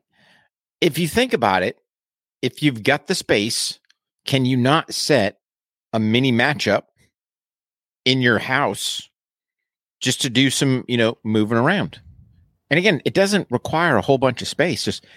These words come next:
"Hey, man, I'm going from this box to this box to this box. Hey, I've gotta shoot around this doorway, that doorway," whatever. Now, granted, you're not shooting, you're dry firing. But again, <clears throat> people are always, it, again, to me, it's always like,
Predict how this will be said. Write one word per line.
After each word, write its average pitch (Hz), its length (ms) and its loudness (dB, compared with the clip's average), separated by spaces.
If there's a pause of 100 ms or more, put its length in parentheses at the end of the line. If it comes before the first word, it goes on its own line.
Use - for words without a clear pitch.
(100)
"Hey, 143 80 2
man, 117 240 2
I'm 107 80 -6
going 92 200 -2
from 95 120 -10
this 101 160 -8
box 107 280 -12
to 104 60 -12
this 104 160 -2
box 104 280 -8
to 98 80 -2
this 135 140 0
box. 92 300 -2
Hey, 92 140 0
I've 85 100 -2
gotta 92 160 -2
shoot 110 220 -4
around 101 460 0 (280)
this 113 220 0
doorway, 120 420 2
that 107 260 0
doorway," 117 360 2 (300)
whatever. 123 520 0 (380)
Now, 98 60 -10
granted, 104 220 -2
you're 98 100 -4
not 107 160 -6
shooting, 117 500 -2
you're 92 100 -4
dry 98 280 0
firing. 95 320 -4
But 117 100 0
again, 120 320 -2 (840)
<clears throat> - 340 2 (1600)
people 175 260 2
are 165 80 6
always, 156 240 4
it, - 440 -4
again, 147 320 2
to - 80 -4
me, 139 120 4
it's 127 120 0
always 123 240 2
like, 98 200 0